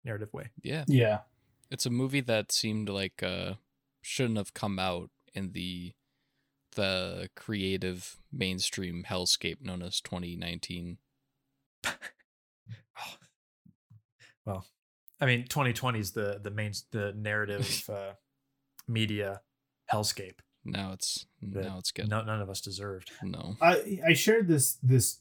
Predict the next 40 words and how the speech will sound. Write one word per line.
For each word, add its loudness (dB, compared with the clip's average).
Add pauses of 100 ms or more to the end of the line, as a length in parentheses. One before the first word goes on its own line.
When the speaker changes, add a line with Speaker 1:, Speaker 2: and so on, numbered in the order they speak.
Speaker 3:
or 6
somebody 8
shared -4
this -2
graphic 2
a -4
while 2
ago, 2
but -4
I -2
don't 0
think 0
I -2
ever -6
showed -4
you, -6
Chandler, -6
where, -6
um, -12
it 2
compared 0
a -8
lot -2
of -4
the, -6 (460)
the 6
Best 2
Picture 2
nominees -4
for -2
twenty 0
twenty. -2
Um, -6
a -10
lot -2
of, -4 (520)
it 8
compared 6
their, 6
uh, -2